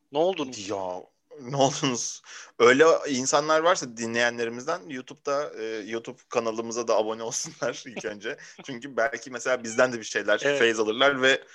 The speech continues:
Speaker 2: bu mevzu yayıldıktan sonra, çünkü yayılacağına kesin eminiz ya. <laughs> Şu anda Spotify'da falan dinlenmeler, üf, acayip
Speaker 1: Milyonlara
Speaker 2: yıkılıyor.
Speaker 1: hitap ediyoruz.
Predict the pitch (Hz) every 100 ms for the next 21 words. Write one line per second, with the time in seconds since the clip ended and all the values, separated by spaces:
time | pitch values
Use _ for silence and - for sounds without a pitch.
0 | - _ _ _ _ _ _ _ - 123
1 | 113 113 110 117 113 113 107 - 123 120
2 | 104 113 175 - 107 95 101 98 101 107
3 | 107 104 98 110 107 117 147 170 90 -
4 | - - - - - - - - - -
5 | - - 156 - 104 110 135 - 120 110
6 | - 113 113 113 117 120 151 151 104 113
7 | 117 120 120 135 143 135 127 - 135 120
8 | 117 131 127 - 139 139 143 151 151 151
9 | 139 156 143 127 120 117 -